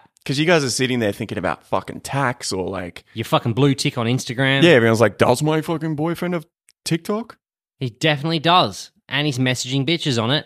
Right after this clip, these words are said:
Speaker 2: and you should ask him.
Speaker 1: Oh, are there any more hard realities as single men that we could tell women? Nope. I was just thinking about that, and that's a terrible idea.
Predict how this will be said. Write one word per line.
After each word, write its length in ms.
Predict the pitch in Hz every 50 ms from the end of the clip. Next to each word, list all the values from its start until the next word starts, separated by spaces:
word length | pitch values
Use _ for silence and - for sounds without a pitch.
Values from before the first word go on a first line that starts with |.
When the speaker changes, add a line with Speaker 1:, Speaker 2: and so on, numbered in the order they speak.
| -
Speaker 2:
and 180 | - 131 131 139
you 40 | 143
should 160 | 135 - 143
ask 340 | 170 175 190 190 180 - -
him. 160 | - 92 82 _ _ _ _ _ _ _ _ - -
Speaker 1:
Oh, 60 | 127
are 120 | 123 117
there 100 | 151 190
any 120 | 226 240 160
more 220 | 107 98 98 95
hard 240 | 104 107 95 101 98
realities 560 | 98 95 92 95 95 98 104 104 107 113 110
as 160 | 110 101 - -
single 320 | - 98 101 104 101 101
men 220 | 101 104 101 104 107
that 60 | 101
we 80 | 92 -
could 140 | - - -
tell 140 | - 104 95
women? 340 | 98 98 98 101 131 151 143 _ _ _ _ _ _ _ _ _ _ _ _ _ _ _ _ _ _ _ _ _ _ _ _ _ _ _ _ _ _ _ _ _ _ _ _ _ -
Nope. 380 | - 104 87 87 151 - - - - _ _ _ _ _ _ _ _ _
I 1000 | - _ _ _ _ _ _ _ _ _ _ _ _ _ _ _ _ _ _ - -
was 100 | 95 -
just 180 | - 90 - -
thinking 220 | - 107 107 101
about 200 | 104 101 98 101 104
that, 120 | 101 117
and 80 | 127 110
that's 160 | 101 - -
a 40 | -
terrible 320 | - - 101 101 98 101
idea. 420 | 104 107 104 104 120 139 113 110